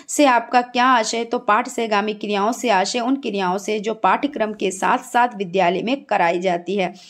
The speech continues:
पाठ्य सहगामी क्रियाओं से बच्चे चीज़ों का प्रयोग करना सीखते हैं। प्रबंधन एवं प्रशासन में क्या अंतर है? तो प्रशासन एक निर्धारक कार्य है, जबकि प्रबंधन एक कार्यकारिणी कार्य है। शैक्षिक पर्यवेक्षण को परिभाषित कीजिए। तो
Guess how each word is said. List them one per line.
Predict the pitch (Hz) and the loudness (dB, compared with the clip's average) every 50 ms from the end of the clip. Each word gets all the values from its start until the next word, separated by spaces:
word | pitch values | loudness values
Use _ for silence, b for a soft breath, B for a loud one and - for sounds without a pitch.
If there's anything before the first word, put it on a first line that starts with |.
| B 311 277 B B | B -18 -16 B B
पाठ्य | 269 285 302 302 302 | 2 2 2 2 2
सहगामी | 302 277 262 240 240 240 240 247 247 | 2 2 2 4 2 2 0 -2 -4
क्रियाओं | 247 240 226 214 196 202 214 | -4 -4 -2 -2 0 0 -2
से | 214 254 254 | 0 0 -2
बच्चे | 214 202 196 190 190 - 254 262 262 262 - - - | 0 0 -2 -2 -2 -4 -2 -2 0 -2 -2 -4 -6
चीज़ों | - 254 247 233 214 240 226 | -4 -4 -4 -4 -4 -4 -4
का | - 240 240 | 0 0 0
प्रयोग | 240 - 202 196 202 202 202 202 | 2 2 -2 0 0 -2 -2 0
करना | 190 175 175 214 254 269 | -2 -2 0 0 -2 -2
सीखते | 277 - 226 214 190 - - 190 | -2 -4 -8 -8 -8 -4 -2 -2
हैं। | 190 185 190 | -2 0 0
प्रबंधन | 208 214 220 240 240 247 277 285 285 | -2 2 2 0 0 2 2 2 2
एवं | 269 262 | 0 0
प्रशासन | - 220 214 - 214 208 214 - 226 226 | -2 -4 -4 -2 -2 -2 -2 -2 -4 -4
में | 226 226 214 | -4 -6 -8
क्या | 214 - 214 208 233 254 | -6 -4 -2 0 0 0
अंतर | 254 233 - 220 208 226 | -2 -2 -2 0 2 2
है? | 240 269 269 B B B B B B B B B | 2 2 0 B B B B B B B B B
तो | 285 294 | 2 2
प्रशासन | 294 277 254 262 - 285 269 269 269 320 302 302 | 2 2 -2 0 2 2 2 4 2 2 2 2
एक | 311 311 | 0 0
निर्धारक | 269 247 226 202 220 220 220 220 247 247 - - | -2 -4 0 0 0 2 4 2 2 0 2 0
कार्य | 220 208 202 190 202 | 2 2 4 2 0
है, | 214 196 180 | -2 -2 -4
जबकि | 185 233 254 254 - 269 | -2 -4 -4 -2 -2 -4
प्रबंधन | 269 269 220 208 208 202 196 208 208 220 269 277 269 | -2 -2 -4 -2 -2 -2 -2 -2 -2 0 0 0 0
एक | - - 269 269 - | 0 -2 -4 -4 0
कार्यकारिणी | - 226 208 190 180 190 190 180 185 196 233 254 | 0 0 0 0 -2 0 0 0 0 0 -2 -4
कार्य | - - 202 185 180 170 185 | -4 -2 -2 0 0 0 -2
है। | 196 | -2
शैक्षिक | 185 - - 226 226 226 - - 269 277 - | -4 0 2 2 2 2 0 -8 -8 -4 -4
पर्यवेक्षण | 330 311 - 214 208 208 - - 226 226 | -4 -2 -2 -4 -4 -4 -2 -2 -2 -2
को | 226 254 247 | 0 -2 0
परिभाषित | 254 214 190 190 208 202 202 202 - 269 262 - | 0 -2 -2 0 -2 -2 -2 -2 -4 -8 -8 -8
कीजिए। | 226 220 202 190 214 190 | -10 -10 -6 -4 -4 -4
तो | 202 202 254 294 320 | -2 0 0 0 0